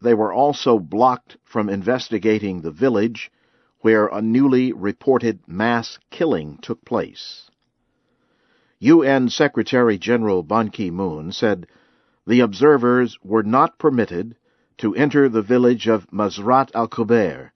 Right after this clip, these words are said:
in central Hama province. He also said the observers were shot at while trying to get there. A U N spokesman said the observers were forced to turn back.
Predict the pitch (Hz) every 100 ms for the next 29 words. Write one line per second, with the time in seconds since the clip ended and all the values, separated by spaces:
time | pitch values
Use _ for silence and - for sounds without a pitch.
0 | _ _ _ - 90 90 76 - 135 -
1 | 104 90 - 135 98 73 - 98 78 101
2 | - _ - - _ _ _ _ _ _
3 | _ _ _ _ _ _ - 139 147 156
4 | 147 127 - 135 117 110 117 90 117 135
5 | 120 113 101 101 - - 143 131 113 117
6 | - 104 107 - 123 117 117 117 107 131
7 | 120 85 67 53 - _ _ _ _ _
8 | _ _ _ _ _ _ _ - 80 104
9 | 123 107 98 - 143 139 - - 98 147
10 | - 117 104 87 98 87 98 117 107 123
11 | 139 - 85 - 127 123 - 127 - 117
12 | 117 104 101 65 -